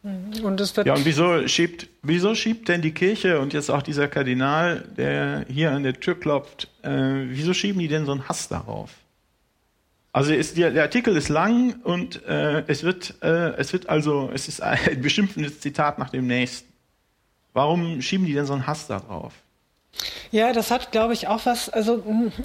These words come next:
Speaker 1: es gibt natürlich diese extremen Personen, wie jetzt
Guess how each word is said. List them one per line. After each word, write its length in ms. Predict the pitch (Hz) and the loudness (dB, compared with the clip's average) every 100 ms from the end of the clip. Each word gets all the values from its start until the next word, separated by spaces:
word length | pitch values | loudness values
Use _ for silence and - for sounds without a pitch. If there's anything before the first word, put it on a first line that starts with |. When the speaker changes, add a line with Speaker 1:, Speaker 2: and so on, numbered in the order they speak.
| 220 | -6
Speaker 1:
es 120 | - | -4
gibt 160 | 233 | -2
natürlich 400 | 233 226 226 214 | 0 0 0 -2
diese 260 | - 202 190 | -2 -2 -2
extremen 560 | 175 - - 214 202 185 | -4 -8 -2 0 0 0
Personen, 560 | 180 170 214 311 330 | 0 2 2 2 2
wie 100 | 214 | 2
jetzt 420 | 185 180 - - | 0 -2 -8 -12